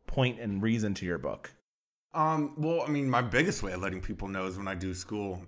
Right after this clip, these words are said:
Speaker 2: visits and tours. So if you're looking for an author, illustrator to come to your school and speak,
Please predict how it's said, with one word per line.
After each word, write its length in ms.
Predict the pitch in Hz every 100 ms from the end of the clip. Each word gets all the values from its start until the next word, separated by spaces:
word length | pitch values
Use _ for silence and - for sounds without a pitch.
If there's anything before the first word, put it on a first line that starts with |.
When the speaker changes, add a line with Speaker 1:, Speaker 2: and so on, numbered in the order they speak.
| 90
Speaker 2:
visits 420 | 95 87 87 -
and 160 | 98
tours. 380 | 87 98 87 -
So 240 | - 95 95
if 160 | 92
you're 80 | 123
looking 240 | 117 123
for 380 | 104 104 95 95 -
an 100 | 92
author, 460 | - 101 98 98 92
illustrator 400 | 98 - 101 90
to 60 |
come 120 | - 90
to 100 | -
your 80 | 90
school 260 | - 104
and 100 | 92
speak, 280 | - 123 110